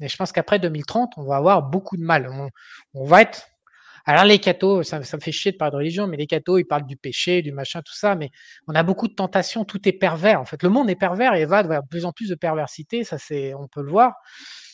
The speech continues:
Et donc, la crypto est la perversion ultime, c'est la perversion numéro un pour moi, <laughs> c'est la, c'est la crypto, c'est tout en haut du reste, c'est le truc le plus pervers qui puisse exister sur Terre.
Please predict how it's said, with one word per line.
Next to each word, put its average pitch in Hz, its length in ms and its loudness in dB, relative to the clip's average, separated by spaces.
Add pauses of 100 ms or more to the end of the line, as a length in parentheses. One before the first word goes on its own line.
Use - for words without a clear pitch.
(140)
Et 147 120 -6
donc, 202 480 0
la 151 100 -4
crypto 233 380 2
est 180 40 4
la 147 100 0
perversion 160 540 -2
ultime, 202 320 -6
c'est - 120 -8
la 139 80 0
perversion 180 360 2
numéro 233 340 0
un 247 80 2
pour 208 140 -4
moi, 202 120 2
<laughs> - 60 -6
c'est 196 100 2
la, 165 160 4
c'est 190 140 0
la 214 120 6
crypto, 226 380 2
c'est 175 180 -6
tout 196 220 -14
en 196 100 0
haut 208 120 4
du 175 140 -2
reste, 175 240 -2
c'est 143 80 -10
le 151 100 -10
truc 202 220 -8
le 165 60 -4
plus 151 140 -18
pervers 180 380 0
qui - 160 -20
puisse 156 240 -18
exister 151 380 -12
sur - 200 -12
Terre. 196 200 -2